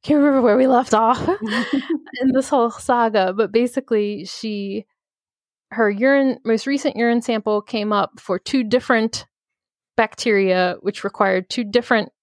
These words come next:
Speaker 1: antibiotics. So she's taking two different antibiotics, and my vet wants to keep her on them for, like, a month.
Speaker 2: Oh, wow.
Speaker 1: Yeah.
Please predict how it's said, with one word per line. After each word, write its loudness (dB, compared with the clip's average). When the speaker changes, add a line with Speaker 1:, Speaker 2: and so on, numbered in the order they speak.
Speaker 1:
antibiotics. 0
So 2
she's -8
taking -2
two -2
different 2
antibiotics, 2
and -2
my 0
vet 4
wants 0
to -6
keep -2
her 4
on 2
them 0
for, -2
like, 0
a 2
month. -2
Speaker 2:
Oh, -6
wow. -12
Speaker 1:
Yeah. -6